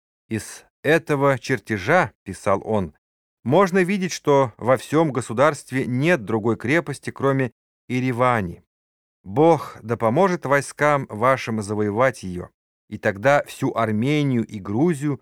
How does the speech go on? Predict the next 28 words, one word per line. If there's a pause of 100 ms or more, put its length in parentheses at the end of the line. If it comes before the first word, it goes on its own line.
покорите. (500)
В
Анатолии
много
греков
и
армян. (560)
Тогда
увидят
турки,
что
это
прямой
путь
в
Константинополь. (480)
Я
здесь
ничего
не
делаю, (220)
и
потому
прошу
отпустить
меня
к
цесарю